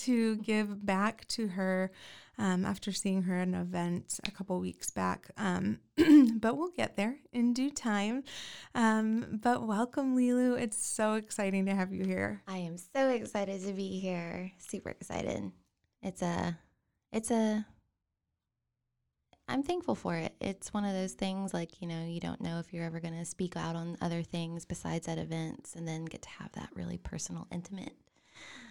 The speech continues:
Speaker 2: conversation with people so they get to know you more in depth from just, "Oh, that's Lilu from, that's Emma from, that's Hope
Speaker 1: Mm-hmm.
Speaker 2: from," you know, just all these
Speaker 1: Yeah.
Speaker 2: women in Waco, like, so I'm excited.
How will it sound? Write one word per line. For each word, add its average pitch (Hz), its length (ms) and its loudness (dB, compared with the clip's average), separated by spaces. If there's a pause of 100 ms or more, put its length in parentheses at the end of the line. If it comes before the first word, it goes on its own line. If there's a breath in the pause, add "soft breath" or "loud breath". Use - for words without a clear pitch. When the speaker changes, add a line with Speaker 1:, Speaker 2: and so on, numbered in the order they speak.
(140)
Speaker 2:
conversation 196 580 -2
with 190 140 -10
people 202 340 -8
so 180 180 -6
they 175 120 -4
get - 220 -12 (300)
to 175 160 -6
know 170 240 -2
you 165 200 -2
more 160 220 -2
in 156 180 -4
depth - 480 -4
from 156 200 -6
just, - 500 -10 (600)
"Oh, 269 100 2
that's 180 240 0
Lilu 180 400 0
from, 160 440 -6 (760)
that's 220 220 -6
Emma 175 360 4 (100)
from, 175 400 -4 (320)
that's 175 200 -4
Hope 233 380 0
Speaker 1:
Mm-hmm. - 100 -8
Speaker 2:
from," 165 500 -6
you 196 140 -4
know, 180 240 0
just 180 220 -2
all 185 200 2
these 180 260 0
Speaker 1:
Yeah. - 60 -8
Speaker 2:
women 180 340 2
in 170 120 -4
Waco, 175 460 -2
like, 85 380 -6 (640 soft breath)
so 165 200 -4
I'm 170 100 -8
excited. - 420 -12